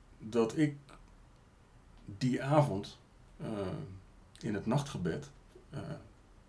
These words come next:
mijn dag moet spiegelen aan wat God van mij wil.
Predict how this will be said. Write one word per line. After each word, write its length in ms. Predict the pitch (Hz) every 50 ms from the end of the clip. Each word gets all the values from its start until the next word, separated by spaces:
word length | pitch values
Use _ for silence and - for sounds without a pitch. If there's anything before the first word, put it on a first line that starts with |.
| - - - - - - - - -
mijn 280 | - - 101 98 98 95
dag 240 | 95 127 139 139 -
moet 140 | 110 - -
spiegelen 500 | - - 139 123 - - 107 98 92 -
aan 220 | 101 95 95 92
wat 140 | 95 95 -
God 180 | - - -
van 140 | - - 104
mij 160 | 95 92 90
wil. 320 | 127 117 90 85 - -